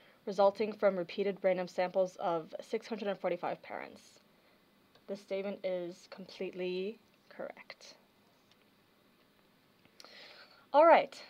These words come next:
so the next question, part C, how would the conservative ninety-nine percent confidence interval compare to the interval calculated in part A?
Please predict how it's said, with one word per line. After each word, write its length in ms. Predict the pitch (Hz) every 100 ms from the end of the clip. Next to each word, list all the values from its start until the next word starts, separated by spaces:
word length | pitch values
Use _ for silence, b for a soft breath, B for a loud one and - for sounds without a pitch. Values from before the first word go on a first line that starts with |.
| -
so 560 | - 254 254 254 277 - _ _ _ _ _ _
the 120 | 240
next 540 | 226 277 302 - - - - _ _ _ _ _ _ _ _ _ _ _ _
question, 500 | - 220 - 262 330 -
part 240 | 214 190
C, 400 | - 202 208 294 b b b b
how 280 | - 240 254
would 240 | 277 233
the 100 | 220
conservative 640 | 226 220 - 269 311 330
ninety-nine 420 | 285 226 220 208 196
percent 300 | - 214 202
confidence 360 | 208 202 208
interval 400 | 196 196 208 214 - b b
compare 380 | - 226 240 254
to 80 | 247
the 120 | 226
interval 340 | 220 226 214 214
calculated 600 | 226 202 208 196 202 - - -
in 400 | - 208 190 185
part 260 | - 196 -
A? 300 | 190 190